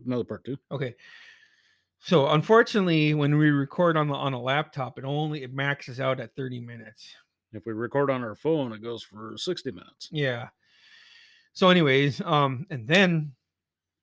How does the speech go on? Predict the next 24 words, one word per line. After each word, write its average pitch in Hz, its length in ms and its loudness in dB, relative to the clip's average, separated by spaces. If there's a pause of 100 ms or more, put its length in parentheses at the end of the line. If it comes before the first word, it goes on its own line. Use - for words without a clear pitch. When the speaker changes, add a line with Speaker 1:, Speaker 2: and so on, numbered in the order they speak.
(400)
Speaker 2:
from 131 320 -2
there, 143 480 2 (180)
uh, 123 400 -6 (800)
after 135 360 -4
the, 123 360 -8
the 123 80 -12
meeting 139 480 0
where 123 240 -4
all 135 200 -2
the 131 100 -12
kids 131 520 -8
get 117 200 -12
brought 131 220 4
up 131 120 2
to 131 80 -10
speed, 123 540 -10 (680)
turns 170 360 2
out 151 300 4
the 131 60 -16
fucking 147 380 -4
guy 143 240 6
that 131 220 -2
got 135 240 -2
randomly, 135 640 -2